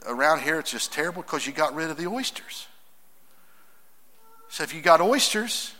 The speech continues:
even though they look awful, in reality,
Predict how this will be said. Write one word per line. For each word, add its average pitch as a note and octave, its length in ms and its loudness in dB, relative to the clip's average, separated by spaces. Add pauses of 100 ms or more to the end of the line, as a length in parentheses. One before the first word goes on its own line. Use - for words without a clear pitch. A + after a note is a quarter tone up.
(1300)
even A3+ 240 -2
though A3+ 140 6
they F#3+ 120 6
look - 460 2
awful, A3 560 4 (2000)
in E3 120 -4
reality, F3+ 600 6